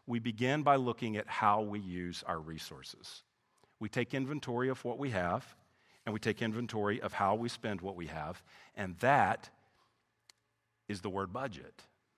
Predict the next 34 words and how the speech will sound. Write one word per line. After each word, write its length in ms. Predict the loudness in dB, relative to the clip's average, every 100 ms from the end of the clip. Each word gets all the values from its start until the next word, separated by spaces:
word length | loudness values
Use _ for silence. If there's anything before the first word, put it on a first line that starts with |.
| _ _ _ _ _ _ _ -20 -10
That's 220 | -4 -4
how 120 | -2 -2
we 100 | -2
do. 200 | -4 -6
That, 140 | -10 -4
that, 320 | -4 -4 4
that, 300 | 4 4 -2
if 140 | -2 0
you 80 |
want 160 | 0 0
to 60 | 10
practically 360 | 10 10 4
say, 160 | 2 2
"Man, 180 | 4 2
this 140 | 0
is 100 | -4
spiritual. 520 | -4 2 4 4 -2
What 260 | 6 6 6
do 180 | 4 6
I 120 | 6
do 420 | 6 6 8 4 0 -14 0
to 120 | 0
fulfill 680 | 0 -4 0 6 8 8 4
Luke 440 | 0 4 6 4 0
sixteen 960 | -8 -2 -2 -2 -10 -8 -4 -2 -2 -4 -8
ten 360 | -2 0 -2 -10 _ _ _
and 120 | -4 0
eleven?" 320 | 0 0 -4 -18 _ _ _ _ _ -8
The 60 | -4
practical 480 | 8 8 8 6
application 580 | 6 4 -2 0 0 -6 -8
is 120 | -10
to 100 | -6
be, 140 | -4